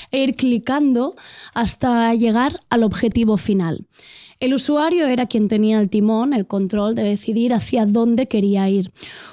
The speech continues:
Uno de los primeros navegadores comerciales más conocidos fue Netscape Navigator.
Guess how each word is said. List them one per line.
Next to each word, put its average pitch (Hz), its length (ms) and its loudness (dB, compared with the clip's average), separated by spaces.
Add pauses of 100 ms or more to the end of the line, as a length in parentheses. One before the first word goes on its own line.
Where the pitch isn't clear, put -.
Uno 254 300 2
de 247 80 2
los 226 220 0
primeros 220 600 0
navegadores 202 600 0
comerciales 226 800 0
más 208 200 0
conocidos 233 540 0
fue 220 320 -2
Netscape 285 640 -2 (140)
Navigator. 214 840 0